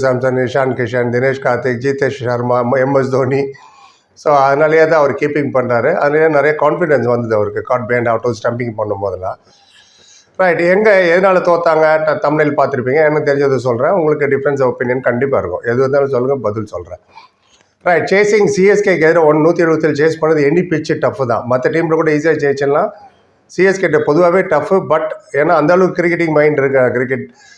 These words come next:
அஹ், பிஹைண்ட் தி ஸ்டம்ப் தோனி ஆகட்டும், ஃப்ளெமிங் ஆகட்டும், மைக் ஹசி ஆகட்டும், but, uh, the way they chased yesterday, brilliant. Lack of idea ருத்ராஜ் கைக்வாடுக்கு, but easily ஜெயிச்சுட்டு போயிட்டாங்க. சி எஸ் கே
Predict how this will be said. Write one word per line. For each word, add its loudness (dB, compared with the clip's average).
அஹ், 2
பிஹைண்ட் 2
தி 0
ஸ்டம்ப் 0
தோனி 4
ஆகட்டும், 0
ஃப்ளெமிங் 2
ஆகட்டும், 0
மைக் 0
ஹசி 0
ஆகட்டும், 0
but, 0
uh, 0
the 2
way 2
they 2
chased 0
yesterday, -2
brilliant. 0
Lack 0
of 2
idea 2
ருத்ராஜ் -2
கைக்வாடுக்கு, -2
but 0
easily 0
ஜெயிச்சுட்டு 0
போயிட்டாங்க. 0
சி -6
எஸ் 0
கே 2